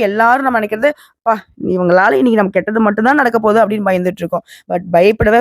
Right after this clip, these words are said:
வேணாம். இந்த ராகு கேது பயிற்சிங்கிறது விசுவாவசு வருடம் சித்திரை மாதம் பதிமூணாம் தேதி, அதாவது ஆங்கில வருடத்துல இருபத்தி ஆறு நாலு ரெண்டாயிரத்தி இருபத்தி அஞ்சு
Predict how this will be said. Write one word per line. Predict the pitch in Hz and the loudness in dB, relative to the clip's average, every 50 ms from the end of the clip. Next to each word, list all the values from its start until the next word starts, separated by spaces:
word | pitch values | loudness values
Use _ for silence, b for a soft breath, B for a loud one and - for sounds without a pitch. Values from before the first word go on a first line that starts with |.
| 233 | 2
வேணாம். | 208 202 190 185 185 185 202 220 254 269 - b b b b b b b b - | 4 2 2 2 2 2 2 2 2 0 -2 b b b b b b b b -2
இந்த | 190 196 202 226 220 185 | 2 2 4 4 4 2
ராகு | 180 190 185 208 247 269 | 0 0 2 2 2 0
கேது | 254 277 269 233 247 | 0 -2 -2 0 0
பயிற்சிங்கிறது | 233 214 208 220 214 - 247 208 202 190 190 196 226 247 - - _ _ _ _ _ _ _ _ _ _ _ _ _ - - - B B B B B B | 0 0 0 0 0 -2 -2 0 0 0 0 0 0 -2 -2 -6 _ _ _ _ _ _ _ _ _ _ _ _ _ -20 -20 -20 B B B B B B
விசுவாவசு | 220 262 262 - 349 359 311 339 330 339 330 302 277 269 - 285 | 2 2 2 2 0 2 2 2 2 2 2 2 0 0 0 0
வருடம் | 240 240 220 220 220 247 277 - | 2 2 2 2 2 -2 -4 -4
சித்திரை | 233 - _ - 294 302 294 285 | -6 -8 _ -2 0 2 2 2
மாதம் | 262 233 220 214 208 254 226 | 2 0 0 0 0 0 0
பதிமூணாம் | - 214 208 202 269 262 247 226 233 240 240 240 240 247 247 240 | 0 -2 0 0 0 2 2 2 2 2 2 2 2 2 0 0
தேதி, | - 208 196 180 175 190 190 - _ _ _ _ _ _ _ _ _ _ _ - | 2 2 0 0 0 -4 -6 -8 _ _ _ _ _ _ _ _ _ _ _ -2
அதாவது | 185 190 208 226 262 247 226 | 0 0 2 2 2 2 2
ஆங்கில | 214 226 254 269 247 262 247 | 2 2 2 2 2 2 2
வருடத்துல | 226 220 214 214 208 - 233 262 | 2 2 0 0 0 0 0 0
இருபத்தி | 233 220 220 233 247 240 240 240 | 0 0 0 0 0 0 2 2
ஆறு | 226 220 220 233 262 | 2 2 2 2 0
நாலு | 240 208 196 202 214 233 | 0 2 2 2 2 0
ரெண்டாயிரத்தி | 226 208 202 214 214 214 226 214 | 0 0 0 0 0 0 -2 -2
இருபத்தி | 220 220 214 202 214 | -2 -2 -2 0 0
அஞ்சு | 196 202 196 185 214 247 | 0 0 0 -2 -4 -6